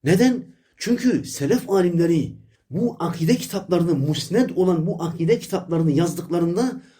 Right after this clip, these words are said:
bunu bir maksat için yazmışlardır. Ehl-i Sünnet vel Cemaat alimlerinin akidesini beyan etmek için bu kitapları yazmışlardır. Sen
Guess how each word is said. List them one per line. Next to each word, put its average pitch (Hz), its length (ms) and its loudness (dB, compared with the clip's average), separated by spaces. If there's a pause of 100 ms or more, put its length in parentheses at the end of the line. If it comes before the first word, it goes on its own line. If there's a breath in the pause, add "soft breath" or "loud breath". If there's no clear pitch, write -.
(140)
bunu 202 440 4 (220 loud breath)
bir 214 200 2
maksat 185 600 -2
için 170 200 -4
yazmışlardır. 135 640 0 (260)
Ehl-i 165 220 4
Sünnet 190 460 0
vel 190 140 4
Cemaat 185 380 0
alimlerinin 190 600 2
akidesini 185 600 0
beyan 208 240 4
etmek 240 380 -2
için 202 300 -6
bu 202 60 -4
kitapları 175 440 -2
yazmışlardır. 135 600 -2 (240)
Sen 254 600 2